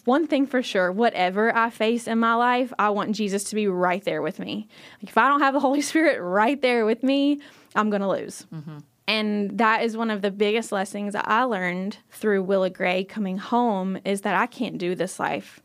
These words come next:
Speaker 1: without him. And he has designed our family in a really sweet way. We've got three, you know,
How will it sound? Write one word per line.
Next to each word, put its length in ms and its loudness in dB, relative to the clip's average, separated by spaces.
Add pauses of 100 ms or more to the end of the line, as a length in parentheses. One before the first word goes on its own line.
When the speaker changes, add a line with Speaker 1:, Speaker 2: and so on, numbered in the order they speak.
Speaker 1:
without 360 0
him. 480 -6 (100)
And 140 0
he 200 0
has 220 -2
designed 420 -2
our 160 2
family 640 -2 (340)
in 140 0
a 80 -4
really 320 2
sweet 300 -4
way. 220 2
We've 160 0
got 220 0
three, 500 -2
you 100 -4
know, 240 -4